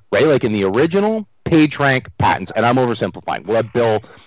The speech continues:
give everybody here a, a lesson on what the original PageRank patents, I have read them, but not in a while, um, have said.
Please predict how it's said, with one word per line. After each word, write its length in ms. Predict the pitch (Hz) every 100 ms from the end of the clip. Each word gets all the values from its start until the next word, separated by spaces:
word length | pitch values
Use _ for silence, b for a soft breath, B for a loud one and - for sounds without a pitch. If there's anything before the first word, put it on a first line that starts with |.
| B 147
give 180 | 135 147
everybody 640 | 127 123 131 127 123 123
here 260 | 113 127 117
a, 280 | 110 104 107
a 20 |
lesson 340 | 110 110 113
on 140 | 110 101
what 100 | 98
the 140 | 104
original 340 | 98 95 104 92
PageRank 480 | 107 95 95 82
patents, 300 | - 95 85
I 140 | 95 95
have 120 | 107
read 340 | 90 98 101 107
them, 180 | 120 117
but 120 | 98
not 180 | 101 92
in 60 |
a 40 | 95
while, 320 | 104 98 85 B B B B
um, 260 | - 98 95
have 200 | 90 90 -
said. 380 | 208 175 107